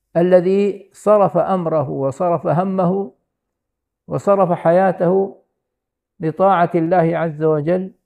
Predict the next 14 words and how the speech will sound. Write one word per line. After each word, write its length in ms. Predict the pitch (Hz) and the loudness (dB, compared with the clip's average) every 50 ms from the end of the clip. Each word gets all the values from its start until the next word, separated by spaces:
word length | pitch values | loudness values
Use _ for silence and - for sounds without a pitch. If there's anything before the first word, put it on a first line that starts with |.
| _ - | _ -4
ولمرضاته، 1080 | 160 170 170 170 160 156 156 151 135 147 175 185 180 170 175 175 160 175 190 190 208 - _ _ _ _ _ _ _ _ _ | -2 0 0 0 0 0 -2 -2 -2 0 0 2 2 0 0 -2 -2 -2 -2 -4 -8 -10 _ _ _ _ _ _ _ _ _
سواء 560 | _ - 156 156 170 190 202 202 185 170 156 | _ 0 2 4 4 4 4 2 2 -2 -4
في 280 | 135 165 165 156 175 | -4 -4 -4 -2 -2
أمر 400 | 196 190 170 165 160 151 139 127 - - _ _ _ - | -2 -2 -2 -4 -4 -4 -6 -8 -12 -16 _ _ _ -4
ديني 640 | 143 156 180 196 196 196 202 214 214 208 214 - - _ _ _ _ _ _ _ _ _ _ _ _ _ _ _ - | 0 2 4 4 4 2 0 -2 -2 -4 -8 -14 -20 _ _ _ _ _ _ _ _ _ _ _ _ _ _ _ 0
أو 220 | 156 160 147 175 196 | 2 2 4 4 2
أمر 240 | 196 185 185 185 | 2 2 2 0
دن-، 320 | 175 165 151 175 170 175 175 | 0 0 0 0 -2 -2 -4
يعني 300 | - - 175 156 156 160 | -6 -4 -4 -4 -4 -4
دنيوي، 680 | 156 156 156 151 151 147 151 160 156 - - - - _ _ _ _ _ _ _ _ _ _ _ _ _ _ _ _ _ _ _ _ _ _ _ _ _ _ _ _ _ _ _ _ _ - | -2 -2 0 2 2 4 4 4 2 0 -4 -10 -20 _ _ _ _ _ _ _ _ _ _ _ _ _ _ _ _ _ _ _ _ _ _ _ _ _ _ _ _ _ _ _ _ _ 0
في-، 340 | 151 151 160 160 - - - | 2 2 2 2 -2 -2 2
فيجعل 520 | 185 190 220 226 180 196 175 180 175 160 | 4 4 4 4 4 2 2 2 0 0
من 140 | 170 185 180 | -2 -2 -4
الآخرة 800 | 175 170 - 180 190 202 190 - - 190 185 196 196 196 180 | -4 -4 -4 -4 -4 -4 -4 -4 -4 -4 -4 -4 -4 -6 -8